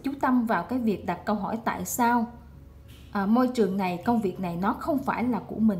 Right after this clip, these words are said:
thì chúng ta sẽ không hiểu được cái mục đích cuối cùng, à, của chúng ta là gì. Chúng ta sẽ không hiểu được mục đích cuối cùng của vũ trụ là muốn gì ở chúng ta. Đó.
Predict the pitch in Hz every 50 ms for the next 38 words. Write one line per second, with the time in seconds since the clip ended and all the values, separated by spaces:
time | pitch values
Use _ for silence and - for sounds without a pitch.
0 | 165 - - 185 165 - - - - - - - - - 277 302 - 285 262 254
1 | - 185 - - 269 247 247 226 202 190 170 - 196 214 285 269 220 175 165 -
2 | - - - - - - - - - - - 302 311 320 262 208 - - - -
3 | 220 311 - - - - - - 254 262 311 381 440 440 - - - 214 196 185
4 | 165 156 156 156 - - - - - - - - - - - - - - - -
5 | - - - - 214 208 202 185 175 - - - - - 185 180 190 220 285 285
6 | 302 - 277 247 226 208 180 175 175 165 160 - - 262 294 - 269 240 - 202
7 | 196 - - 262 254 247 214 170 - 233 226 208 190 165 - - 190 175 - -
8 | 202 247 - - - - 254 254 294 415 415 - - 202 170 160 - - 170 170
9 | 196 - 185 170 - 233 247 - 214 156 165 165 - - - - - - - -
10 | - 190 196 180 165 170 196 208 254 392 427 359 262 196 - - 156 190 - 247
11 | 262 262 262 240 226 220 208 - - - - - - - - - - - - -
12 | - - - - - - - - 202 214 262 370